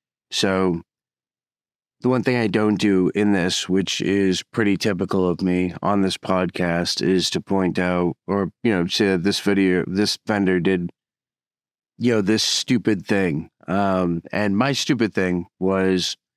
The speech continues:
trusting my cousin and not maintaining good supervision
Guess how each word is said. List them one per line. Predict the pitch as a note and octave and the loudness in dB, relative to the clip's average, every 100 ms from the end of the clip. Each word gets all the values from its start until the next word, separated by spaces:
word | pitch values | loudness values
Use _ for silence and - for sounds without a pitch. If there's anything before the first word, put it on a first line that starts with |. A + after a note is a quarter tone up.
| _ _ _ _ _ | _ _ _ _ _
trusting | - B2 - A2 | -4 -2 2 2
my | G#2 | 2
cousin | F#2+ F2+ F2 E2+ F2 _ _ | 0 0 0 -2 -4 _ _
and | - G2 G2 F#2 F2 E2 - - _ _ _ _ _ _ _ | -2 -2 -2 0 -2 -4 -8 -18 _ _ _ _ _ _ _
not | G2 G2+ G2 | -2 0 0
maintaining | D2+ G2 G2+ G2+ - G2+ G2 F#2 F2 D#2+ - _ - | 0 0 0 -2 -2 0 2 2 0 -4 -10 _ -4
good | G#2+ | -2
supervision | - A2 - F2 F2+ F2+ E2 D#2 D#2+ | -2 -2 -2 0 0 0 0 0 -2